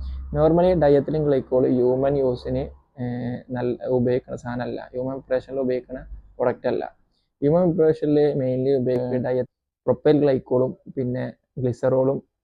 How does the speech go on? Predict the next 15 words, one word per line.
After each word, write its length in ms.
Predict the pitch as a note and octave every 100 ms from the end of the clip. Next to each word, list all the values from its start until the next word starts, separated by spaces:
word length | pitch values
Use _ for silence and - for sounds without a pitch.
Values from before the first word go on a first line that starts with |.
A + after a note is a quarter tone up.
| _ _ _ C#3
ഏഹ്, 80 | C3 B2+ A2+ B2+ C3 B2+
വെഹിക്കിൾസ് 480 | C3 B2+ B2+ A#2+ B2
ആണ്. 180 | A2+ - _ _ _ _ E3
ഈ 40 |
പ്രൊപ്പൈൽ 460 | D#3 D#3+ D#3+ F#3+ F#3+
ഗ്ലൈ-, 380 | E3+ D3+ - C#3
ഏഹ്, 360 | C3+ C#3 C3+
പ്രൊപ്പൈൽ 460 | C#3 D3 - F3 E3
glycol-ായിട്ട് 760 | D3 - C#3+ C#3+ C3 - D3 - _ _
സ്ട്രക്ചറലി 680 | - C3 - D3+ D3+ D#3 F3
സിമിലർ 480 | F3+ D3 C3 C3 C3+
ആണ് 280 | C3 C3 C#3+ _ _ -
ഡൈ-, 220 | B2 B2+ - _ _ _ _ - C3+
diethylene 380 | C3 B2+ C3 B2+
glycol. 440 | B2 - G#2+